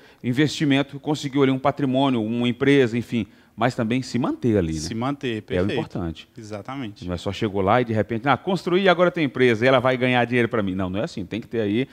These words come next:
Speaker 1: todo um pensamento, um planejamento pra manter ali, pra continuar
Speaker 2: A inteligência
Speaker 1: ganhando.
Speaker 2: financeira, né?
Speaker 1: Tá vendo? Rapaz, viu só? Era o que eu queria,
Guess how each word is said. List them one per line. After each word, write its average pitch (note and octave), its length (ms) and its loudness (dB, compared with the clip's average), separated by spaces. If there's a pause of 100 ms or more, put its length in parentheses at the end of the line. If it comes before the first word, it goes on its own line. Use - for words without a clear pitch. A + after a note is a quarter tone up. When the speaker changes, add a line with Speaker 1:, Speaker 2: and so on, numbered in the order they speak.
(160)
Speaker 1:
todo B2 180 0
um A2+ 60 -2
pensamento, A2 480 -2
um G#2+ 40 -16
planejamento A2+ 460 -4
pra A#2+ 120 -2
manter C#3+ 460 4
ali, C#3 260 4
pra D#3 160 -2
continuar G3+ 1080 0
Speaker 2:
A A#2+ 100 -10
inteligência C3+ 360 -2
Speaker 1:
ganhando. B2 220 2
Speaker 2:
financeira, B2+ 680 -4
né? B2 120 -4
Speaker 1:
Tá G#2+ 120 4
vendo? A2 460 0
Rapaz, B2 640 4
viu B2 140 2
só? E3 220 2
Era A3 280 4
o C4 60 4
que C4+ 80 -2
eu C4 60 -2
queria, B3+ 240 4